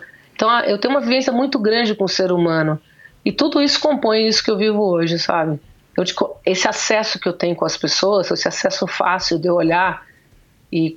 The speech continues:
poder entrar no mundo de alguém que tá com depressão ou de alguém que tá com droga, sabe? Acho muito legal. Eu teve um menino hoje, ele é engenheiro, e ele veio treinar comigo com quinze anos, muito drogado.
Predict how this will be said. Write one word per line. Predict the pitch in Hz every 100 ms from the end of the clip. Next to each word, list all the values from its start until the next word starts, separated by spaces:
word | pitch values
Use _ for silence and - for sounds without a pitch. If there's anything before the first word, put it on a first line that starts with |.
| -
poder | 180 170 180
entrar | 175 180 190
no | 196 180
mundo | 175 185 180
de | 165
alguém | 165 170 165
que | -
tá | 170
com | 165
depressão | 160 - 143 - 175 185 170
ou | 156
de | 156
alguém | 147 160
que | -
tá | - 151
com | 156
droga, | 151 160 170 175 151
sabe? | 139 170 151 135 _ _ _ _
Acho | - 175
muito | 185 185
legal. | 190 175 165 156 - - - -
Eu | 170
teve | 180 196
um | 202 196
menino | 185 185 185
hoje, | 185 185
ele | 202
é |
engenheiro, | 214 202 196 180 190 185
e | 170 170 -
ele | 175 170
veio | 170 175
treinar | 170 175
comigo | 175 170 170
com | 170 165
quinze | 196 185 185
anos, | 190 185
muito | 160 175 190 190
drogado. | 170 165 160 165 185 151